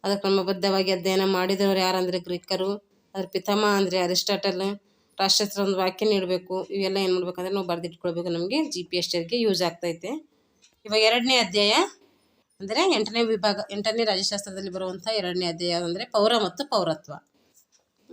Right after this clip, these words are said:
ಇಲ್ಲಿ ಪೌರ ಮತ್ತು ಪೌರತ್ವದ ಅರ್ಥ ತಿಳ್ಕೊತೀವಿ, ಅವ್ರ ಸೌಲಭ್ಯಗಳು ತಿಳ್ಕೊತೀವಿ, ಅವರು ಪೌರ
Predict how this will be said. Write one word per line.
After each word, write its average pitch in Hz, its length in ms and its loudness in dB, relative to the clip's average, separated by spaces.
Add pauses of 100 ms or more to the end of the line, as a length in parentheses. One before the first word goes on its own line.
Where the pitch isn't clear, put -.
(380)
ಇಲ್ಲಿ 240 180 2
ಪೌರ 247 300 4
ಮತ್ತು 247 280 0
ಪೌರತ್ವದ 220 500 4
ಅರ್ಥ 190 240 2
ತಿಳ್ಕೊತೀವಿ, 208 600 -4 (520)
ಅವ್ರ 214 120 2
ಸೌಲಭ್ಯಗಳು 214 640 4
ತಿಳ್ಕೊತೀವಿ, 202 640 2 (760)
ಅವರು 226 320 4
ಪೌರ 220 300 4